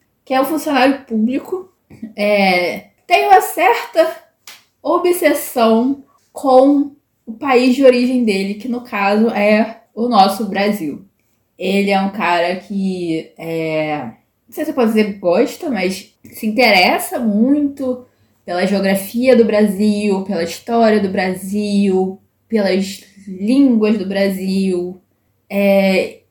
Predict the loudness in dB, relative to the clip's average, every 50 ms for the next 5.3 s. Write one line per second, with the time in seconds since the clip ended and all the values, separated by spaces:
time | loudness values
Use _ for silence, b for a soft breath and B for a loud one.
0 | _ -10 -4 0 2 4 6 6 6 6 4 4 2 -2 -6 -8 -8 -8 _ _
1 | _ -6 -6 -4 -4 -4 -4 -2 0 2 2 2 2 2 0 0 -4 -4 -6 -6
2 | -6 -6 -4 -2 0 2 2 2 2 2 0 0 -2 -2 -2 -2 -2 -4 -2 -2
3 | -2 -2 -2 -2 0 2 2 4 4 2 0 -2 -8 -10 -12 -8 -4 -2 0 0
4 | -2 -2 -6 -4 0 4 4 4 6 6 4 4 4 2 2 0 -4 -6 -4 0
5 | 0 0 0 -2 B